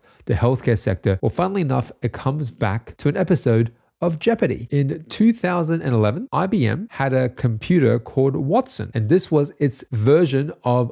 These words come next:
artificial intelligence. It wasn't sentient, but it was probably the most sophisticated version of A I people had seen up until that time in twenty eleven. And they sent Watson onto the American quiz show Jeopardy!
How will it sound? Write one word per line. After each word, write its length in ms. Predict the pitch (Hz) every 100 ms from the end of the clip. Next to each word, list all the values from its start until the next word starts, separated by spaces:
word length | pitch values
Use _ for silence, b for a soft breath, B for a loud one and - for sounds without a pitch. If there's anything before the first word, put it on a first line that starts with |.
| -
artificial 720 | 120 131 117 120 104 123 117
intelligence. 840 | 110 101 147 170 143 143 143 131 -
It 100 | 104
wasn't 300 | 107 101 95
sentient, 560 | - 156 135 143 135
but 140 | 113 117
it 80 | 107
was 160 | 98
probably 240 | - 110 104
the 100 | 101
most 240 | 101 104
sophisticated 720 | 117 - 95 117 110 107 92
version 400 | 98 101 98 104
of 160 | 95 92
A 160 | 110 101
I 120 | 92
people 260 | 92 104 92
had 140 | 92
seen 340 | - 107 98 92
up 180 | 107 110
until 240 | 95 107
that 180 | 98 92
time 280 | - 101 107
in 80 |
twenty 240 | 95 101 90
eleven. 400 | 98 151 214 226
And 100 | 101
they 120 | 90
sent 400 | 87 - 196 208
Watson 560 | 135 143 156 - 143 139
onto 240 | 143 170 165
the 120 | 151
American 440 | 123 131 123 139
quiz 380 | 117 131 127 -
show 260 | - 113 107
Jeopardy! 560 | 92 139 143 185 294